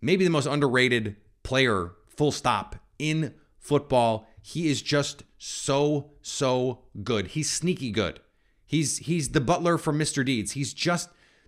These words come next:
don't underestimate the sneakiness. All of a sudden, you look up, he's got eight catches for a hundred twenty yards and a touchdown. He's just so smooth and so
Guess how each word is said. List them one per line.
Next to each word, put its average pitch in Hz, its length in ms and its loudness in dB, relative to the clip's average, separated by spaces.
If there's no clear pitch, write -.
don't 202 180 6
underestimate 170 600 2
the 139 80 -4
sneakiness. 131 500 -2
All 151 120 0
of 143 60 2
a 139 40 -4
sudden, 147 200 2
you 143 80 2
look 139 140 0
up, 120 140 0
he's 117 140 -4
got 120 120 2
eight 131 140 -2
catches 131 320 -4
for 120 140 -4
a 113 40 -4
hundred 131 240 -6
twenty 120 200 -4
yards 110 220 -2
and 104 120 -4
a - 20 -10
touchdown. 98 440 -6
He's 147 320 -2
just - 540 -4
so - 360 -2
smooth 131 580 -4
and 113 160 -4
so 123 520 0